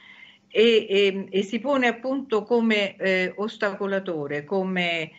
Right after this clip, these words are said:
antitetico allo spirito solare che è il Cristo, ma lui non può fare nulla, deve agire reclutando, ehm, arcangeli, angeli, eh, Asura.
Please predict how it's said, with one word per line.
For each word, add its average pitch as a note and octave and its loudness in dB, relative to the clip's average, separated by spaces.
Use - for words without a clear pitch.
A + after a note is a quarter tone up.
antitetico G3+ 0
allo F3 -2
spirito F#3 -8
solare F#3 -2
che F3 -8
è - -4
il D#3+ -16
Cristo, C3+ -16
ma F3 -4
lui C4 -2
non A#3+ -2
può C4 0
fare A#3+ -2
nulla, E3+ -6
deve A3+ 0
agire G3 -6
reclutando, F3 -4
ehm, E3+ -4
arcangeli, F#3+ -2
angeli, A#3+ -6
eh, F3 -2
Asura. F3+ -4